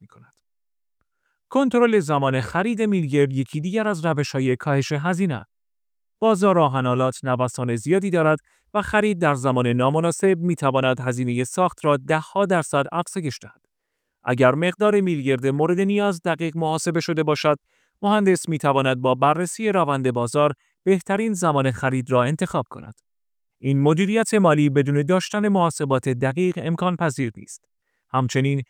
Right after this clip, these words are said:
انتخاب نوع مناسب فولاد نیز به کاهش هزینه کمک می‌کند. زیرا فولادهای با درجه مقاومت بالا در برخی سازه‌ها باعث کاهش مقدار آرماتور مورد نیاز می‌شود.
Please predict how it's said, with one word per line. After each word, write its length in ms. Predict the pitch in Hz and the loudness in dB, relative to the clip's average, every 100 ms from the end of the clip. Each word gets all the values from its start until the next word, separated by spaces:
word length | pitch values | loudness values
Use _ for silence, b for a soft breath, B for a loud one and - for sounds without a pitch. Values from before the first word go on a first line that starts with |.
| _ | _
انتخاب 540 | - 151 170 175 226 220 | -6 -4 -2 0 2 2
نوع 300 | 202 175 151 | 4 4 2
مناسب 500 | 151 175 175 233 208 | 2 0 0 -2 -2
فولاد 380 | - 170 143 131 | 0 2 2 2
نیز 260 | 139 127 | -2 -2
به 120 | 120 | -4
کاهش 380 | 143 - 196 214 | -4 -2 -2 -2
هزینه 460 | 202 175 147 139 135 | -4 -2 0 0 -2
کمک 300 | - 208 131 - | -2 -2 -2 -6
می‌کند. 320 | - - - _ _ _ _ _ | -20 -20 -20 _ _ _ _ _
زیرا 300 | - 131 123 | 0 4 4
فولادهای 640 | - 147 160 165 202 214 | 4 2 2 2 0 0
با 160 | 196 170 | 2 2
درجه 460 | 151 160 180 220 226 | 2 2 0 -2 -2
مقاومت 540 | 202 180 160 156 143 | -2 -2 -2 -2 -2
بالا 400 | 139 139 139 139 | 0 2 4 2
در 220 | 127 127 | 2 0
برخی 340 | 131 185 - 208 | 0 -4 -4 -6
سازه‌ها 520 | 185 143 139 131 131 _ _ _ | -4 -4 -2 -2 -4 _ _ _
باعث 320 | 202 220 226 | 0 0 0
کاهش 440 | 214 - 151 135 - | -2 0 2 2 0
مقدار 440 | 143 160 160 180 | -2 -2 0 0
آرماتور 560 | 175 165 165 156 143 127 | 2 0 0 -2 -2 -2
مورد 300 | 131 139 156 | 0 -2 -2
نیاز 340 | 180 190 127 - | -2 -2 -4 -10
می‌شود. 360 | 113 - _ | -18 -20 _